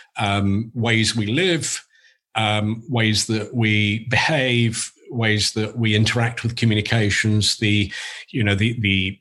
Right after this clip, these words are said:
um, E Q to the I Q part, I think is also coming back to the magic. I think there's a great opportunity for even more magic. I, I think great brands will emerge post-covid,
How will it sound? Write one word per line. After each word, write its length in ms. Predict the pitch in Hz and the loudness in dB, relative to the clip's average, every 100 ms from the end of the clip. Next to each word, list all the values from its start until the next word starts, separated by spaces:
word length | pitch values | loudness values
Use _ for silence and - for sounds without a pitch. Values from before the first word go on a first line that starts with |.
| 104 | -6
um, 240 | 98 101 - | -4 -2 0
E 200 | 123 120 | 0 0
Q 200 | 123 107 | 0 -2
to 140 | - | 0
the 120 | 117 | 0
I 180 | 107 104 | 2 0
Q 320 | - - 107 | -2 0 0
part, 340 | 104 113 107 104 | 0 0 0 0
I 80 | |
think 260 | 98 120 117 | 0 0 0
is 140 | 110 | 0
also 540 | 117 104 - 107 101 95 | 2 0 0 -2 0 0
coming 260 | 113 107 | 2 2
back 220 | 101 104 - | 2 -2 -4
to 80 | |
the 240 | 101 101 - - | -6 -6 -6 -2
magic. 580 | 117 107 113 104 - - - - - | 0 2 2 -2 -4 -14 -16 -18 -6
I 80 | 101 | -2
think 140 | 127 | 0
there's 120 | 110 98 | 2 2
a 40 | |
great 200 | 110 107 | 2 2
opportunity 540 | 101 - 110 107 92 | 0 0 0 2 0
for 120 | 98 110 | 0 0
even 260 | 107 101 | 2 2
more 200 | 107 107 | 2 2
magic. 480 | 104 98 90 104 - | 2 2 0 -2 -2
I, 160 | 107 107 | -4 -2
I 80 | 110 | -2
think 240 | - 117 120 | 0 0 0
great 260 | 117 120 | 0 0
brands 380 | 120 110 110 110 | 0 2 2 2
will 140 | 110 | 2
emerge 520 | 107 113 117 113 110 - - - - - | 2 2 2 2 0 -4 -10 -16 -18 -8
post-covid, 880 | - 120 120 - 117 110 107 107 104 | 2 2 2 0 0 2 2 2 0